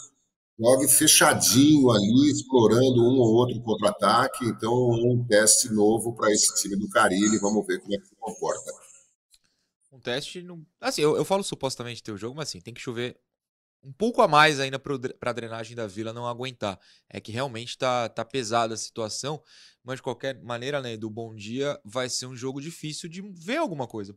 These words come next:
Speaker 2: porque se continuar essa chuva e a previsão é que continue, vai ser difícil a bola rolar,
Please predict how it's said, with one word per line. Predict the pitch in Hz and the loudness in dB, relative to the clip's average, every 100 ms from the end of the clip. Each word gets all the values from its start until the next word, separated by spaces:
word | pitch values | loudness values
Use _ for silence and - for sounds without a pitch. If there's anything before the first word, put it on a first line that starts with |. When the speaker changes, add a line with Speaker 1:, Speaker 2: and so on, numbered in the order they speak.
| _ | _
Speaker 2:
porque | 104 - 110 107 101 _ _ | -20 -14 -12 -12 -16 _ _
se | _ - | _ -20
continuar | 127 117 120 135 | -18 -16 -10 -10
essa | 147 | -10
chuva | 117 135 139 | -14 -10 -10
e | |
a | |
previsão | 120 123 110 101 113 | -8 -10 -10 -10 -12
é | |
que | 107 _ | -14 _
continue, | 110 107 101 123 190 - _ _ _ _ | -16 -16 -12 -8 -8 -10 _ _ _ _
vai | |
ser | - | -16
difícil | 131 - 156 | -14 -10 -8
a | |
bola | 127 117 | -6 -8
rolar, | 104 95 95 117 139 135 120 107 | -8 -10 -4 -2 0 0 -4 -8